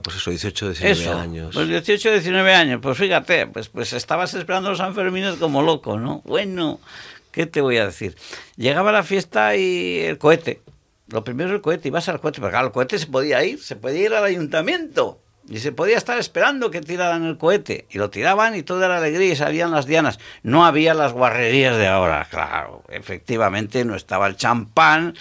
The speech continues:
Speaker 2: porque éramos pobres, no existía la harina y todas esas sandeces y guarrerías que hacen ahora. Eso,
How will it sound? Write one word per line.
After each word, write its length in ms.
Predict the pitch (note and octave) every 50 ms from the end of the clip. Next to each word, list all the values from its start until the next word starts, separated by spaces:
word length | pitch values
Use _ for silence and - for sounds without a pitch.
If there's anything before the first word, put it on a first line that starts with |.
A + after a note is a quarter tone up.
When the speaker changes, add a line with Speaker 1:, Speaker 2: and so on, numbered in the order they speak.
| - - - - - _ -
Speaker 2:
porque 300 | - F#2 F#2 - - F#2+
éramos 320 | G#2 A2+ A#2+ C3 - -
pobres, 480 | - F3 F3 E3+ D#3+ D#3 E3 E3 D#3+ C#3+
no 120 | B2 A#2
existía 440 | A2+ G#2 A2+ A2 A2 - B2+ A#2+ C3
la 100 | C3+ C3+
harina 320 | C#3 C#3+ D#3 D#3 E3 E3
y 40 | D3+
todas 200 | - - A#2+ A#2+
esas 140 | - B2+ A2+
sandeces 580 | - A#2+ G#2+ G2 F#2+ A#2+ B2 A#2+ - A#2 G#2
y 60 | A2+ G2+
guarrerías 500 | F#2 G2 G2 G2 F#2 F#2 G#2+ A#2 A#2 A2
que 60 | G2+
hacen 240 | G2+ - B2+ A2+ G#2
ahora. 320 | F#2 F#2+ G#2 F#2 - G#2+
Eso, 280 | - A2 - C#3+ -